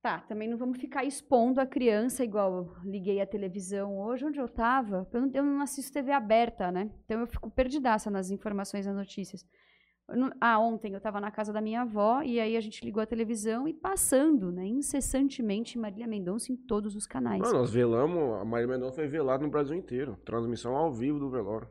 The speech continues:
Speaker 1: Pior é que o negócio é, e quando a gente perde, né, uma pessoa famosa, é um luto social, porque a gente vive, essa pessoa, ela não é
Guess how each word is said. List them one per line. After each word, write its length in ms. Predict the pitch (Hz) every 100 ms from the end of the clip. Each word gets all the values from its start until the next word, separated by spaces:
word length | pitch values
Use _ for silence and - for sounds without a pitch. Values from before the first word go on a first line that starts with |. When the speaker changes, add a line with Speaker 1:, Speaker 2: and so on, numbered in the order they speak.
| -
Speaker 1:
Pior 320 | 196 185 180
é 80 | 226
que 420 | - - - -
o 40 | -
negócio 500 | - 233 233 - 277
é, 180 | 269 185
e 40 |
quando 180 | - 220
a 40 |
gente 200 | 226 240
perde, 460 | - - 214 196 180
né, 120 | 180
uma 160 | 190 180
pessoa 320 | 196 - 190
famosa, 880 | 190 208 190 180 180 240 220 185 175 _ _ _ _ _
é 160 | - 185
um 380 | 269 302 254 226
luto 340 | 233 254 240
social, 800 | 208 202 185 - 208 175 160 160 -
porque 240 | - -
a 40 | 185
gente 340 | 185 190 - _ -
vive, 420 | 175 175 269 302 202
essa 180 | 214
pessoa, 340 | 208 208 - 262
ela 120 | 262
não 180 | 254 262
é 160 | 247